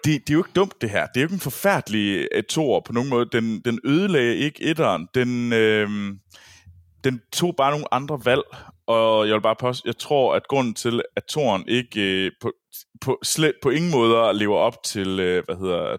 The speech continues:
det, til etteren, det skyldes altså, at,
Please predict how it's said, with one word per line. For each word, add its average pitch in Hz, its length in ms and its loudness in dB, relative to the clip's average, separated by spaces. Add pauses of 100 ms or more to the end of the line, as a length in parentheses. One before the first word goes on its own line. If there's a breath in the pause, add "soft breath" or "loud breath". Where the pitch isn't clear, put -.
det, 87 420 -6 (640 loud breath)
til - 180 -4
etteren, 143 260 2 (260 loud breath)
det 123 300 4
skyldes 139 400 -2
altså, 80 320 0
at, 90 120 -2